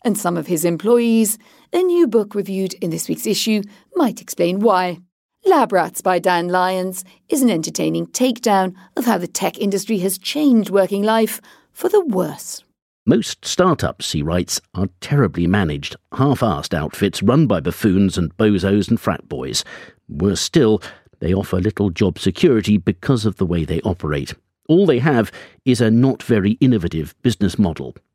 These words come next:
Speaker 2: They sell dollar bills for seventy-five cents and take credit for how fast they're growing.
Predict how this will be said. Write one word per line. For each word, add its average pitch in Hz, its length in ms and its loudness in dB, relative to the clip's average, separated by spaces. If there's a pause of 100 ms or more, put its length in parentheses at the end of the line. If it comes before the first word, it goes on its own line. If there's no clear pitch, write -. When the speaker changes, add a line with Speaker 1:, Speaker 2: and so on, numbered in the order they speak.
(120)
Speaker 2:
They - 100 -10
sell 104 380 -2
dollar 107 280 2
bills 101 460 0
for 123 100 -2
seventy-five 117 640 0
cents - 440 0 (440)
and 98 140 -4
take - 240 0
credit - 380 -2
for 92 100 -6
how 90 200 -2
fast - 440 -8
they're 82 160 -6
growing. 76 480 -4